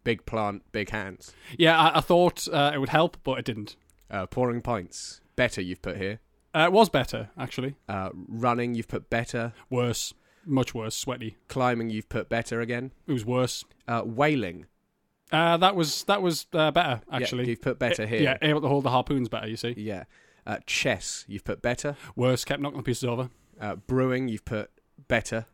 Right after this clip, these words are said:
Speaker 2: Uh, it was better 'cause I didn't burn my hands as much.
Speaker 1: Uh, buttering toast, you've put butter.
Speaker 2: Uh, I meant to put better,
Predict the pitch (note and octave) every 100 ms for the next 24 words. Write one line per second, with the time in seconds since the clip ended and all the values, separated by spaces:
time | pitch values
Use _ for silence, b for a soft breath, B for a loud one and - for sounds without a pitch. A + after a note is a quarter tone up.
0 | b b - D#3+ E3 E3+ F3+ F#3 G#3+ -
1 | C3+ - - C3 C3+ C3 B2+ B2 A#2 B2+
2 | B2 C3 - - _ _ - A2 G#2+ -
3 | - C#3 - A#2 A2+ - B2 C3+ - A#2
4 | - A#2+ - _ B2 A#2+ C3 B2 - _
5 | _ B B B - F3 F3 F3+ D#3+ D#3+
6 | D#3 F3 F#3 F#3 F3 F3+ E3+ F3 - G#3